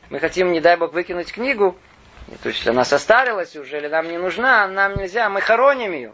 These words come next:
Почему хороним? Почему? Есть в ней святость, почему? Есть имя Творца. Какие имя Творца? Есть имена Творца, есть,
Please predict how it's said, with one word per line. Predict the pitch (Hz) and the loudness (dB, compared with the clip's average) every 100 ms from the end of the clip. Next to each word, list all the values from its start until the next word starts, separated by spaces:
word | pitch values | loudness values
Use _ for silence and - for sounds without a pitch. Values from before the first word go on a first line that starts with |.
| _ | _
Почему | - 127 | -20 -16
хороним? | 127 180 262 285 123 | -4 4 4 4 -4
Почему? | - 165 | -12 -4
Есть | 180 185 | -4 -2
в | |
ней | 202 | -6
святость, | - 208 240 143 - | -2 2 2 0 -16
почему? | 139 131 | -14 -10
Есть | 151 156 | -10 -8
имя | 185 196 | -8 -4
Творца. | 190 190 214 196 - _ _ _ _ _ - | -2 0 0 -2 -8 _ _ _ _ _ -6
Какие | 147 208 214 180 | -4 -2 0 2
имя | 175 160 | 2 2
Творца? | 139 127 - 143 - - - - - - - - - | 0 -2 -6 -14 -18 -18 -10 -10 -12 -20 -20 -20 -4
Есть | - 147 180 | 0 2 4
имена | 180 226 | 4 4
Творца, | 240 233 - 247 | 0 -4 -4 -4
есть, | 196 190 - | -4 -6 -12